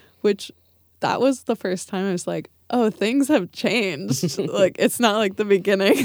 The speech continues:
Speaker 1: <laughs> of me being like, "Take me. Um, please let me have your grapes." It's like, "Someone wants to work with me. Wow." Um, and that kind of thing still remains a surprise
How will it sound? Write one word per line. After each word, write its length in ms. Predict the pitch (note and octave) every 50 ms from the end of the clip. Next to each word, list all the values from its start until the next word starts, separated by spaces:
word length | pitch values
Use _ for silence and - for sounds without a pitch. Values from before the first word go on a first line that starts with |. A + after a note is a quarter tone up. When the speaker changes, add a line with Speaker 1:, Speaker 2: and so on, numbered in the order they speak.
| F3+ C3+ -
Speaker 1:
<laughs> 160 | C4+ - -
of 220 | - - - F#3+ -
me 80 | A#3
being 280 | - G3+ A#3+ G#3 F#3 B3 -
like, 240 | C4 G#3+ - - -
"Take 340 | - F4 E4+ E4+ D4+ - -
me. 300 | G#3+ G3 F#3+ G#3+ - - -
Um, 420 | - - F3+ F#3 F#3 F3+ F3 F#3 - - F4 F#4 F#4+ G4+ G4+ - - E4+ C#4+ - _ -
please 440 | - - - C4 C4+ C4 C4+ C4 A3+ A#3+
let 100 | - -
me 120 | G#3 G#3
have 200 | G#3 G3+ G3+ F#3
your 80 | F#3 F3+
grapes." 540 | F3+ F#3 - - - G#3 - - - - _
It's 160 | _ - - -
like, 220 | G3 G3 G3 -
"Someone 460 | - - - A3 G#3+ G#3 A3+ A#3 A#3
wants 320 | A#3 A#3+ A#3+ B3 A#3+ - -
to 120 | - B3 A#3
work 220 | A#3+ C4 D#4 E4+ _
with 240 | - B3 G#3+ - -
me. 280 | G3+ - - - - - - -
Wow." 760 | - B3 C#4 C#4+ C#4 C4+ A#3+ - - - - - F3+ G3+ G3+ - - _ -
Um, 500 | F#3+ F#3+ F3+ F3 E3+ E3+ D#3+ D#3 D#3+ F3+ _ _ _ _ _ _
and 140 | - G#3+ G#3
that 140 | A#3 B3+ -
kind 160 | - D4+ D4 D4
of 80 | C4
thing 200 | - C#4+ C4+ C4+
still 340 | - - - - G#3 G#3 G#3+
remains 360 | A3 G#3+ G3+ G3+ G3 F#3+ F3+
a 60 | F3+
surprise 580 | F3+ - - E3 - - D#3 - - - -